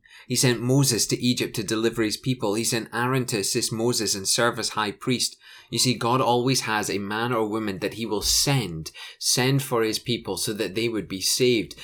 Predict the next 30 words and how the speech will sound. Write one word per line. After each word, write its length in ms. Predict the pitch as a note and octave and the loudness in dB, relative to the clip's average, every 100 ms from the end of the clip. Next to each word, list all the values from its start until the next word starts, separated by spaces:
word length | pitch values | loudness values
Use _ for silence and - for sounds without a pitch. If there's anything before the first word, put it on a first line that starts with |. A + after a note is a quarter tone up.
| - - | -14 -4
that 140 | A2 | 0
they 100 | A2+ | 2
would 140 | G#2+ | 2
be 100 | G2 | 0
anointed, 520 | G2 G2+ A2+ B2 G#2+ E2 | -2 -2 -2 -2 -4 -4
that 160 | - | 0
they 100 | A2 | 4
would 160 | G#2+ F#2 | 4 4
be 120 | G2+ | 2
led 500 | F#2+ G2+ A2 A#2+ G#2+ | 2 0 4 2 2
into 760 | - A2 A2 G#2 - F2+ E2+ E2 - - | 0 -2 -4 -6 -4 -2 -2 -4 -14 -4
the 100 | G2+ | -4
blessings 680 | E2 G2 G#2 - A2 F#2+ G#2+ | -2 -2 0 0 -2 -2 -4
that 140 | D#2 | -4
God 240 | G2 F2+ | -2 -2
has 300 | - E2+ F2 | -4 -6 -4
for 160 | - F#2+ | -4 -6
them. 300 | F2 E2+ D#2+ - - - | -6 -8 -12 -16 -18 -14
Folks, 420 | - A#2+ - - - - | -2 0 2 -2 -6 -16
maybe 320 | - A#2 B2 | -2 0 2
you're 200 | C3+ A#2 | 4 4
somebody 420 | - A2 F2+ F#2+ F#2 | 2 0 -2 -2 0
that 140 | E2+ | -2
needs 180 | G2+ F#2 | -2 -4
to 100 | - | -4
come 260 | - G#2+ G2 | -6 -4 -4
before 320 | F#2+ G#2 F#2 | -4 0 0
Jesus 420 | F#2+ F2+ F2+ - | 0 -4 -4 -4
with 180 | F#2+ - | -4 -2
sins 520 | - G2 F2+ F2 | 0 0 -2 -4